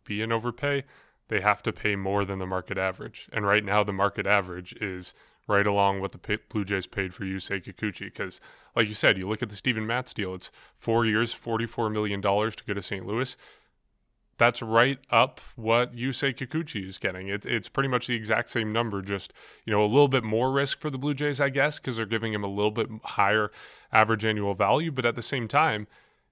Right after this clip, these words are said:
you're doing it for a shorter period of time, and Yusei Kikuchi is thirty years old, so you're probably getting the last couple of years of his prime. So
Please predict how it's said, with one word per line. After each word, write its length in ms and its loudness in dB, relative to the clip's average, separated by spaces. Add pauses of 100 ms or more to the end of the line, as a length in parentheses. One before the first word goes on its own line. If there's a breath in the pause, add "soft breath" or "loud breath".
you're 160 2
doing 240 4
it 100 2
for 160 0
a 60 0
shorter 260 0
period 320 -4
of 100 -18
time, 360 2
and 100 -6
Yusei 260 -2
Kikuchi 440 -6
is 100 -12
thirty 240 0
years 260 -6
old, 300 0
so 140 -2
you're 100 -4
probably 540 2
getting 280 0
the 80 -2
last 360 2
couple 160 -4
of 80 -2
years 180 -4
of 80 -6
his 160 -8
prime. 400 4
So 340 2